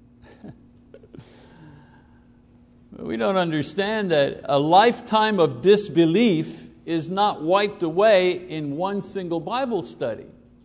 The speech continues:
Some folks are ignorant of the word and they need a lot of teaching. Others are caught up in many sins and they find it hard to let go in one moment.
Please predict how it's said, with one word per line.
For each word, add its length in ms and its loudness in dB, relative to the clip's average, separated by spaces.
Some 320 0
folks 420 4
are 240 2
ignorant 580 0
of 200 -2
the 100 0
word 640 2
and 240 -10
they 160 -4
need 240 -6
a 80 -2
lot 400 -2
of 160 -6
teaching. 520 -10
Others 500 4
are 140 2
caught 380 2
up 240 2
in 160 -4
many 260 -2
sins 840 -4
and 160 -6
they 120 0
find 340 0
it 140 2
hard 480 2
to 100 0
let 460 0
go 560 2
in 240 -6
one 240 0
moment. 720 0